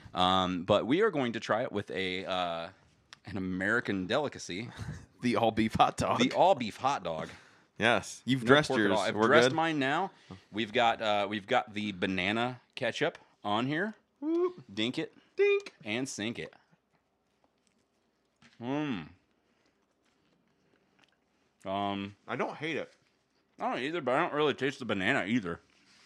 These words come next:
Speaker 2: I think your wife is right.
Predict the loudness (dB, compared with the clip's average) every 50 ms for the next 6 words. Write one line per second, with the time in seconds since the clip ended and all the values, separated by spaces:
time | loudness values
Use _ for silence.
0 | -20 _ _ _ _ _ _ _ _ _ _ _ _ _ _ _ _ _ _ _
1 | _ _ _ _ _ _ -20 -14 -10 -8 -6 -6 -4 -6 -6 -4 -4 -4 -4 -6
2 | -8 -12 -12 -10 -8 -6 -6 -6 -6